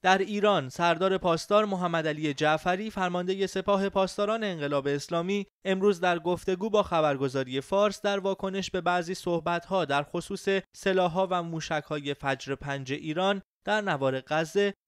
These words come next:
گفت که این کشور به غزه موشک صادر نمی‌کنه، بلکه فقط تکنولوژی ساخت اون رو در اختیار فلسطینیان قرار داده. فرمانده سپاه پاسداران همینطور هر گونه توافق و سازش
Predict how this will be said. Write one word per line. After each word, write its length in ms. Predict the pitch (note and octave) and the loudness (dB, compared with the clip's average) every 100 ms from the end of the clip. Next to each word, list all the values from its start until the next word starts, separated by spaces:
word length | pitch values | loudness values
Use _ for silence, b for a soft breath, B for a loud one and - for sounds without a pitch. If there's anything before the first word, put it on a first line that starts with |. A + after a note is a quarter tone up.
| - | 0
گفت 260 | G3 F#3 | 2 2
که 80 | - | -4
این 160 | E3+ E3 | -6 -4
کشور 480 | F#3 F#3 - G3+ G3 | -4 -2 0 0 0
به 140 | F#3 | -2
غزه 320 | D#3+ D#3 C#3 D#3 | 0 0 0 -4
موشک 440 | D3+ C#3+ - D3+ | -4 -6 -4 -6
صادر 400 | - D3 C3+ D#3 | -2 -2 0 0
نمی‌کنه، 640 | D#3 F#3 D3+ - A#2+ A#2 A#2 _ _ | 0 -2 -4 -4 -6 -6 -12 _ _
بلکه 300 | C#3+ C#3 D3+ | -2 -2 -4
فقط 460 | - E3 E3+ G#3 - _ - | -2 0 2 0 -2 _ -2
تکنولوژی 680 | G#3 G#3 G3+ G3+ F#3+ A3+ | 0 0 2 2 2 -4
ساخت 380 | G#3+ - G#3 - | -2 0 0 0
اون 200 | F#3 F3+ | -4 -2
رو 100 | F3 | -2
در 180 | D#3+ C#3+ | -2 -2
اختیار 400 | C#3 - C#3+ D3 | -4 -6 -4 -2
فلسطینیان 800 | - D3+ D#3 - E3+ E3 F3 C3+ | -4 -4 -4 -4 -6 -2 -2 0
قرار 260 | A#2+ A#2+ A#2 | -2 -2 -4
داده. 320 | A#2+ - A#2 _ _ - | -8 -10 -14 _ _ -2
فرمانده 400 | F3 F3 E3+ E3 | 0 2 2 0
سپاه 320 | E3 D#3+ D3+ | 0 0 2
پاسداران 520 | D#3+ D#3+ - G3 G#3 | 4 2 4 2 2
همینطور 420 | G3 F#3+ F3+ G3 | 0 -2 0 0
هر 200 | F#3 F#3 | 2 2
گونه 220 | F3 F3 F3 | 0 -2 -2
توافق 600 | F3 D#3+ E3+ - G#3 G3 | 0 0 0 2 0 0
و 100 | G3+ | -2
سازش 600 | - F3+ E3 D#3 B2+ - | -2 -2 -2 0 -2 -4